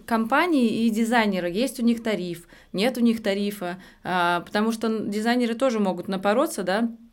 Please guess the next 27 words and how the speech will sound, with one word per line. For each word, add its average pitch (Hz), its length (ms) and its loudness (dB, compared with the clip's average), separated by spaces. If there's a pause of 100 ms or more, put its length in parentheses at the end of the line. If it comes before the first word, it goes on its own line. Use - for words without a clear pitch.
(340)
кого-то 208 300 0
порекомендовать, 208 720 0
а - 40 -8
потом 226 300 0
как 202 160 -6
бы, 185 100 -6
ну, 165 280 -4
получить 196 540 -6
негативный 196 600 -4
отзыв. 185 360 -4
Они 190 160 -4
тоже 220 340 0 (260)
всё 262 300 4
же 233 420 0
стараются, 208 960 0
если 185 340 -6
это 185 140 -8
нормальный 180 840 -2
дизайнер, 220 500 0
он 180 120 -4
старается 202 500 -2
делать 208 400 -4 (260)
и 180 80 -6
предлагать 190 480 -2
людей, 240 460 -2 (220)
партнёров 220 460 -2
качественных. 165 640 -2